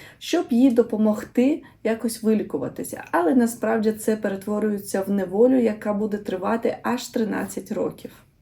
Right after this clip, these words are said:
Тринадцятий факт. Родина Брітні Спірс запхнула її в психлікарню, де вона пробула декілька місяців. І невідомо, чим би це все закінчилося, якщо б її фанати не почали рух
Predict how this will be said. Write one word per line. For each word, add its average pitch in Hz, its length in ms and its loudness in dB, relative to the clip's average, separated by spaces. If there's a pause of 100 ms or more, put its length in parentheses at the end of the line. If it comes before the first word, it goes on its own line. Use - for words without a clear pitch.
(120)
Тринадцятий 254 580 0
факт. - 300 -8 (320)
Родина 247 360 4
Брітні 240 340 0
Спірс 262 340 2
запхнула 247 540 4
її 233 240 4
в 233 80 -6
психлікарню, 247 800 0
де 214 200 2
вона 220 280 0
пробула 220 440 0
декілька 214 480 -2
місяців. 214 540 0 (140)
І 262 80 2
невідомо, 269 640 4
чим 254 260 0
би 233 100 4
це 233 140 -4
все 226 220 0
закінчилося, 208 920 0 (280)
якщо 196 280 -2
б 311 100 -2
її 269 200 6
фанати 240 480 2
не 226 100 2
почали 214 560 2
рух 233 380 0